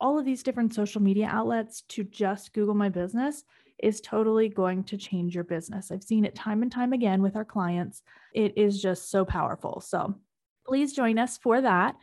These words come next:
And we also have an amazing new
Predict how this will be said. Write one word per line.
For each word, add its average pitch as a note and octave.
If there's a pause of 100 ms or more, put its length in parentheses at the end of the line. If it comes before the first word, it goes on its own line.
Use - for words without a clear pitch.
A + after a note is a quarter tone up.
(300)
And A#3
we B3
also D4+
have F3+
an G3
amazing A#3
new A3